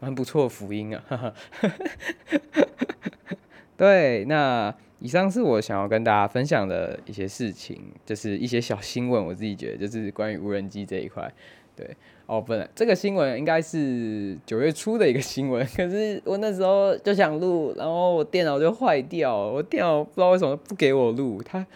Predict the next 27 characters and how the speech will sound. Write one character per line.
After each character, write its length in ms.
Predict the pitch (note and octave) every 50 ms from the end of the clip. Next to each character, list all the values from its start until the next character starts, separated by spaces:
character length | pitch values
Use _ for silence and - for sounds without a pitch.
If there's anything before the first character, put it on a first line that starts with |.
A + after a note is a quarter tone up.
| - - _
他 60 | -
可 80 | F#3 E3+
能 80 | B2+ B2
觉 100 | - A2+
得 60 | G#2+
我 40 | G#2
做 320 | - - C#3 A#2+ A2 G#2+
的 100 | E2+ - - -
准 160 | - - A2 G#2+
备 140 | G#2 A#2+
不 100 | G#2+ G2
够 280 | G2 - B2 A#2+ G2+ - -
充 300 | - - - G#2+ A2 A2
分 260 | - A#2+ G#2+ D2+ A1
吧， 140 | - - - -
所 120 | - A2+
以 60 | A#2 A2+
我 100 | G2 G2+
就 240 | A2 A2+ A2+ - _ _ _ -
没 100 | A2 G#2+
办 160 | G#2 G#2+ A2
法 200 | G#2 - F#2 - -
录， 180 | - G2 F#2+ C#2+ - _ - - - - - _ _ _
对 100 | - -
吧？ 160 | - - - - - - - - _
<laughs> 280 | - - - - - -
那 260 | E3 F3+ F#3 F3 E3